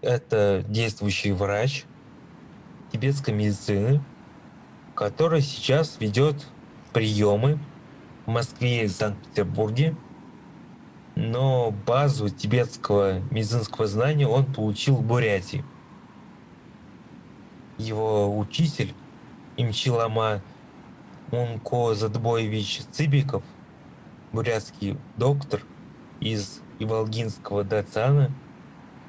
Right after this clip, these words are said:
он обучал Александра собирать и обрабатывать компоненты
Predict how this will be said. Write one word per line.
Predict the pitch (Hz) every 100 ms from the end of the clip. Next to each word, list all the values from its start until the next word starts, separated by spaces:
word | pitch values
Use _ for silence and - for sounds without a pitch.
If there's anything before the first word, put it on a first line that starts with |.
| - - - - - -
он | 123 131
обучал | 117 104 101 - 123 147 143 - - -
Александра | - 113 104 - 113 107 101
собирать | - 104 104 120 143 143 - - - - - -
и | 113 107 104
обрабатывать | 101 101 104 107 139 139 113 -
компоненты | - 104 110 107 135 156 143 110